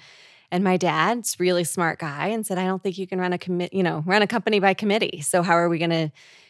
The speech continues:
do this?" And he brought in an outside firm that specializes in family business. And, and they started with us to say, "What's your goal? You know, what's your family's goal with this process of handing off the dealership to the next generation?" And collectively,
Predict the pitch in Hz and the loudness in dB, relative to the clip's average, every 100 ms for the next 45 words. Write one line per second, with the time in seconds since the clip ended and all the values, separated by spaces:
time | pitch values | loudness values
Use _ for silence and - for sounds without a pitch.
0 | _ - 196 175 160 202 302 - 180 165 | _ 0 2 4 4 2 0 0 2 2
1 | 170 180 180 175 175 170 170 180 185 160 | 0 4 6 6 4 4 4 2 0 -2
2 | - 147 147 160 - 160 151 156 147 151 | -2 -4 -2 -2 -4 -6 -6 -4 -2 -2
3 | 156 147 147 156 151 151 151 151 156 151 | -4 -6 -6 -4 -4 -4 -6 -6 -8 -8
4 | - - 165 156 - _ _ _ _ 175 | -12 -12 -12 -12 -14 _ _ _ _ -2
5 | 170 160 - 175 202 185 170 165 156 151 | 0 0 0 2 4 4 2 2 0 -2
6 | 165 - 160 160 170 - 190 175 208 - | -4 -2 -2 0 -2 -2 0 2 2 -2
7 | 151 - - 180 165 156 - 180 175 170 | -10 -14 -6 -2 -2 -2 -4 -6 -4 -2
8 | 175 170 - 160 170 165 156 - 143 139 | -2 -2 -2 0 0 0 -4 -6 -8 -6
9 | - 143 151 202 - - - - 160 147 | -8 -6 -6 -6 -8 -12 -12 -8 -8 -6
10 | 156 147 147 151 151 151 - _ _ _ | -4 -4 -2 -4 -4 -6 -12 _ _ _
11 | _ _ - 165 175 165 156 160 175 156 | _ _ -2 2 2 2 0 -4 -4 -4
12 | 151 - 165 156 202 - 180 151 160 _ | -4 -6 -6 -6 -6 -4 -4 -4 -6 _
13 | _ _ _ _ _ _ 240 240 254 320 | _ _ _ _ _ _ 2 2 4 2
14 | 381 269 208 247 320 | 4 6 6 6 2